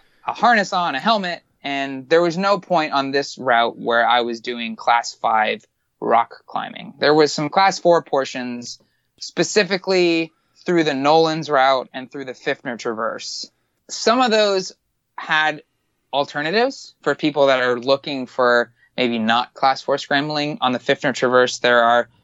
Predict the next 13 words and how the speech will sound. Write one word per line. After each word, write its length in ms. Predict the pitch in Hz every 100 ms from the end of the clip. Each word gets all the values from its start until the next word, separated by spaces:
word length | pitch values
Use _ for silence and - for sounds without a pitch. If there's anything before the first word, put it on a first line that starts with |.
| _
different 420 | 160 160 143 - _ _ _
ways 580 | 113 131 135 131 131 123
of 400 | 120 117 113 - _ _ -
navigating 680 | 127 127 127 117 117 117
as 160 | 117 117
it's 160 | 117 127
an 100 | 120
off-trail 580 | 123 123 - - 123 107
route, 320 | 113 110 98 _ _
but 180 | 110 -
I 120 | -
happen 440 | 113 110 110 113 113
to 360 | - 110 107